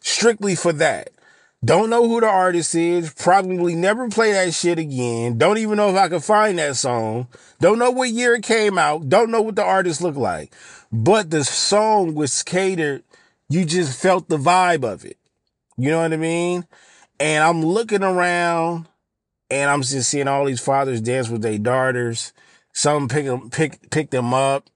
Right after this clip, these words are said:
and, s-, and was dancing with them. I did both. I picked her up at the end. She laid,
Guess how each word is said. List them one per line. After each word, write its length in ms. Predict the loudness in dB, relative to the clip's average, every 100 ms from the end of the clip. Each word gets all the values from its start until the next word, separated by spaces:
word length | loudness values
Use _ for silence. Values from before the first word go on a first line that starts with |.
| _ -6
and, 80 | -4
s-, 220 | -4 -4
and 180 | -2 -2
was 140 | -2
dancing 400 | 0 0 0 -2
with 140 | -2 -2
them. 140 | -2
I 80 | -2
did 280 | 0 -2 0
both. 400 | 0 0 -4 -6
I 120 | -6
picked 240 | -4 -4
her 120 | -2 0
up 160 | 0
at 140 | -2 -4
the 100 | -6
end. 480 | -4 -2 -2 -4 -6 -18 -10
She 160 | -4 -2
laid, 540 | 2 0 0 -4 -6